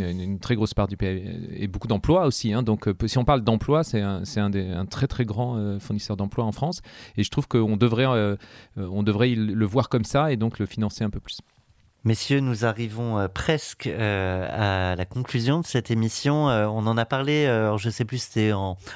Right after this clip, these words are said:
Speaker 2: en fin de, de première partie de votre épisode ou, ou, ou dans celui-ci, mais, mais la question de la mixité. Euh, avec Olivier, on s'est toujours fait la remarque que le, le Next quarante était très, trop mais bon, on n'y peut rien, hein, euh, masculin.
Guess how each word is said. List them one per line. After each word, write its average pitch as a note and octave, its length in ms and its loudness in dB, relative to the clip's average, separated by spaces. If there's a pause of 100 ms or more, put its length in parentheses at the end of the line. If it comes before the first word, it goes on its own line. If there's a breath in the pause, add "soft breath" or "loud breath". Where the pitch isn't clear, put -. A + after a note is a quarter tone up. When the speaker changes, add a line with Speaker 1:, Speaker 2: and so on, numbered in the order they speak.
Speaker 2:
en G#2 140 -2
fin C3+ 320 0
de, A2 180 0
de G2+ 120 -2
première A#2+ 380 -2
partie A#2+ 280 -4
de A2+ 80 -4
votre A2 200 0
épisode A#2+ 600 2
ou, G#2+ 320 -2
ou, A#2 160 -2 (160)
ou B2 100 -6
dans A#2 140 -2
celui-ci, B2 640 -2 (360 loud breath)
mais, G#2+ 180 2
mais G#2+ 120 -2
la G#2+ 100 0
question B2 580 -4
de A#2+ 80 -4
la G2+ 100 2
mixité. B2+ 640 -2 (460 loud breath)
Euh, G#2 480 2
avec G#2 280 -2
Olivier, A2 260 -2
on C3 80 2
s'est - 140 -2
toujours A2 220 -2
fait - 120 -2
la G#2+ 80 2
remarque A2 460 -2
que G#2+ 60 -4
le, F#2 340 -2
le G2 160 -4
Next G#2 280 -2
quarante A2 380 0
était G2 200 -6
très, B2+ 520 -2
trop D3 340 0 (440 loud breath)
mais F#2 360 0
bon, G2 220 -2
on G2 40 0
n'y F#2 120 2
peut G#2 120 0
rien, B2+ 300 2
hein, C3 40 -2 (340 loud breath)
euh, G2 120 2
masculin. B2+ 680 -2